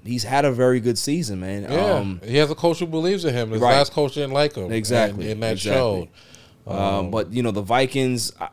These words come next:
Speaker 1: I, I, I think they're a bit of pretenders. They, they have a great offense, I think. Um, but that defense is not
Speaker 2: Yeah,
Speaker 1: that great.
Speaker 2: not that great. The
Speaker 1: Um,
Speaker 2: offense gets stuck in the mud sometimes.
Speaker 1: They do. They do. Um,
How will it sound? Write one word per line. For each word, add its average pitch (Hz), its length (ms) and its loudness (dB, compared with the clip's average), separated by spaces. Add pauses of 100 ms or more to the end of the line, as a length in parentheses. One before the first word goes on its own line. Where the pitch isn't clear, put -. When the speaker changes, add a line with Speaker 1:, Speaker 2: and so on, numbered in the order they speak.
Speaker 1:
I, 120 320 0 (140)
I, 107 480 0 (1000)
I 117 100 -4
think 165 240 0
they're 147 140 6
a 135 60 4
bit 127 200 4
of 117 120 0
pretenders. 123 720 -2 (460)
They, 117 240 2
they 113 180 -2
have 120 240 2
a 127 80 0
great 120 260 2
offense, 120 520 0
I 98 80 -4
think. 113 340 -6 (440)
Um, 101 340 0
but 98 160 -2
that 107 200 -2
defense 113 500 -2
is 98 460 -4
not 98 340 -2
Speaker 2:
Yeah, 95 60 0
Speaker 1:
that 104 180 0
great. 107 220 -2
Speaker 2:
not 101 180 -4
that 95 200 -2
great. 90 380 -6 (320)
The 98 80 -6
Speaker 1:
Um, 101 240 2
Speaker 2:
offense 101 220 0
gets 104 160 -4
stuck - 260 -4
in 95 80 -10
the 92 80 -6
mud 92 220 -6
sometimes. 90 400 -8
Speaker 1:
They 123 120 4
do. 113 300 0 (100)
They 104 140 -2
do. 95 300 -4 (100)
Um, 98 600 -4